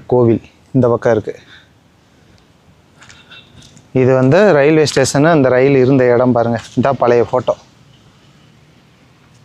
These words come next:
மழை பெய்யுது, சரியா? ஒரு ரயில்வே ஸ்டேஷனே அழிஞ்சிருக்கு. ரயில் கவுந்தது மட்டும் கிடையாது, ரயில்வே ஸ்டேஷனே அழிஞ்சிருக்கு.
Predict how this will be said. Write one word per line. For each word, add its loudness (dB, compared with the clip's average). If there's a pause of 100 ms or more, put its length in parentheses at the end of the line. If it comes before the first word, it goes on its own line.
(840)
மழை 0
பெய்யுது, -2 (2250)
சரியா? 0
ஒரு 0
ரயில்வே 2
ஸ்டேஷனே 0
அழிஞ்சிருக்கு. 0
ரயில் 2
கவுந்தது 2
மட்டும் 0
கிடையாது, 2
ரயில்வே 2
ஸ்டேஷனே 0
அழிஞ்சிருக்கு. 2